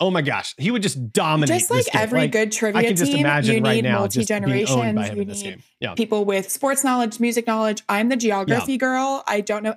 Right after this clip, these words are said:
Speaker 2: anything about classic rock or movies, but I can tell you what lakes and capitals exist,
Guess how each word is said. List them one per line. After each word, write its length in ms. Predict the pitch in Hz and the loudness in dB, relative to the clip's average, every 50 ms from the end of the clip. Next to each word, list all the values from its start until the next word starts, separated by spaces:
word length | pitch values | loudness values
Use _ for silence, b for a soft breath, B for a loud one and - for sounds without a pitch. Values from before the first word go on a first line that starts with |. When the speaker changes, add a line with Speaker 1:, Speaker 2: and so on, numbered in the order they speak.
| - - | -6 -6
Speaker 2:
anything 520 | 202 202 202 202 214 220 226 - 233 233 | -6 -4 -4 -2 -2 -2 -2 0 -2 -2
about 180 | 220 220 220 - | 0 -2 -4 -4
classic 380 | - 233 220 220 - 220 208 - | -4 -4 -4 -4 -4 -8 -8 -4
rock 360 | 202 202 208 208 208 - - _ B B B B B B B | -2 -2 -2 -2 -4 -8 -16 _ B B B B B B B
or 200 | 208 202 196 190 | 0 0 0 0
movies, 480 | 196 190 190 190 214 220 240 254 247 | 0 0 0 2 2 2 2 0 0
but 120 | - 214 202 | -2 -2 -2
I 100 | 196 202 | -2 -2
can 120 | - 202 | -2 -4
tell 180 | 190 - 196 202 | -2 -2 -2 -2
you 200 | 196 208 202 196 | -2 -2 -2 -2
what 280 | 190 185 185 - - | -2 -2 -4 -4 -6
lakes 400 | 185 185 175 170 196 196 - - | -6 -4 -2 -2 -2 -4 -4 -6
and 140 | 190 180 190 | -6 -6 -6
capitals 500 | - - 185 - - - 214 208 214 208 | -6 -6 -8 -8 -8 -6 -4 -4 -2 -2
exist, 520 | 233 220 233 247 240 247 247 - - - | -2 -2 -2 0 -2 0 -2 -2 -6 -6